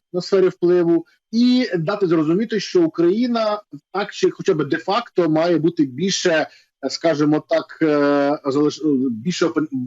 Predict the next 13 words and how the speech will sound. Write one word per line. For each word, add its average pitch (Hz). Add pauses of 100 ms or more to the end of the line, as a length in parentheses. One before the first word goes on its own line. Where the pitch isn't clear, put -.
(380)
перебувати 160 (260)
в -
сфері 165
впливу 156
Москви, 220 (280)
аніж, 214
е, 170
західного 180
світу. 139
А 156
це 214
означає, 139
що 120